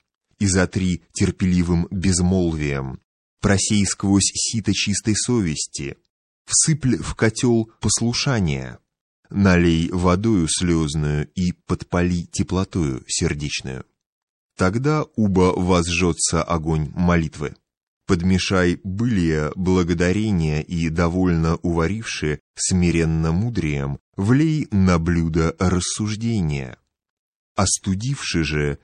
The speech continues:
зело братолюбием, часто прикладывай на раны сердечные, и така уврачуеши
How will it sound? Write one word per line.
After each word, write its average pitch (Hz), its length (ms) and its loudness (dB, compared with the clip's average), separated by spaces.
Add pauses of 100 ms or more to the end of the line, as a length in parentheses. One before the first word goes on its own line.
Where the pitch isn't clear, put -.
зело 85 640 0
братолюбием, 82 1200 -2 (120)
часто 147 420 -4
прикладывай 120 840 -2
на 113 220 0
раны 120 300 0
сердечные, 73 1040 -4 (120)
и 101 300 2 (140)
така - 540 -2
уврачуеши 95 1120 -2